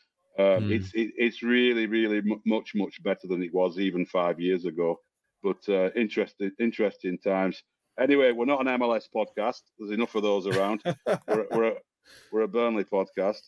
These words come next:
Speaker 1: And, uh, yeah, we will be back on Friday to preview, uh, the Everton game. We'll try and, uh, put something special together for that one, given it is a special occasion with, uh, with Sean Dyche,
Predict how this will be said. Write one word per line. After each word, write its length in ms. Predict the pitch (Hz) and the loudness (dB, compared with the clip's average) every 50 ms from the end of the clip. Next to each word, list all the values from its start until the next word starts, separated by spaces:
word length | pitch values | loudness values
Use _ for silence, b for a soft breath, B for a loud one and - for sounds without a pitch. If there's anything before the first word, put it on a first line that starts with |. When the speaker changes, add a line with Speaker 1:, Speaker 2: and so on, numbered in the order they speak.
| _ - | _ -4
Speaker 1:
And, 420 | 101 107 107 107 104 104 98 92 | -2 0 0 2 0 0 0 2
uh, 300 | 113 110 110 110 110 104 - _ _ _ | 2 4 4 4 4 2 0 _ _ _
yeah, 260 | - 190 233 214 - - - _ _ _ _ _ _ _ | 2 2 2 2 2 -2 -10 _ _ _ _ _ _ _
we 140 | - 135 139 139 | -2 -2 0 2
will 160 | 139 147 135 | 2 0 2
be 160 | 110 135 127 | 0 -2 -2
back 380 | 104 - 147 151 135 - - - _ _ | 0 0 2 2 0 0 -4 -12 _ _
on 220 | - 123 123 120 120 | -2 0 0 0 0
Friday 460 | - - 131 131 131 135 131 123 117 110 | 0 0 2 2 4 2 2 0 -2 -4
to 300 | - - 120 113 113 104 - _ - | -4 -2 -2 0 0 -2 -6 _ -2
preview, 640 | - 139 139 135 127 110 120 123 123 120 113 113 110 - - - | 0 2 2 2 0 0 0 2 2 4 2 2 0 -4 -6 -2
uh, 280 | 107 107 107 110 104 95 | 0 2 2 2 2 0
the 140 | 95 107 104 | 0 0 0
Everton 360 | 110 117 120 - - 135 120 | 2 0 -2 -2 -2 -4 -2
game. 300 | 107 123 127 139 151 143 | 0 0 2 2 2 2
We'll 120 | 113 113 113 | 0 0 -2
try 260 | - - 117 110 110 | -2 -2 0 0 0
and, 220 | 110 104 104 107 107 | 0 0 0 0 0
uh, 240 | 107 107 104 104 98 - _ _ _ _ _ - | 2 2 2 0 -2 -4 _ _ _ _ _ -6
put 120 | 139 - | -6 -4
something 380 | - - 120 107 - - 104 101 | -2 -4 -4 -4 -2 -4 -4 -4
special 400 | - - 135 131 - - 113 98 | -4 -2 -2 -2 0 0 -4 -4
together 380 | - 110 95 113 110 110 107 98 | -4 -4 -2 0 2 2 0 0
for 140 | - 104 98 | 0 0 2
that 220 | 107 110 107 - | 2 2 0 0
one, 240 | 110 113 117 117 101 | 0 0 0 0 -2
given 480 | 107 110 101 101 107 104 101 98 95 - _ _ _ _ _ - | -2 -2 0 0 0 0 0 -2 -6 -10 _ _ _ _ _ -2
it 140 | 107 113 131 | 0 2 4
is 180 | 143 135 107 110 | 2 2 0 -2
a 40 | |
special 400 | - - - 120 101 - - 104 98 | -8 -4 -2 -2 -2 -2 -4 -6 -6
occasion 500 | - - 98 92 95 - 95 95 95 95 | -4 -2 -2 -2 -2 -2 -4 -4 -4 -2
with, 320 | 95 92 92 90 82 82 92 | -2 -2 -2 -4 -4 -4 -2
uh, 280 | 95 92 92 90 87 - - | 0 2 2 0 0 -2 -2
with 200 | 98 95 92 - | -2 -2 -2 -2
Sean 320 | - - 101 95 95 92 | -4 -2 0 0 0 0
Dyche, 420 | 85 92 87 87 87 - - - | 0 0 -2 -2 -2 -6 -10 -14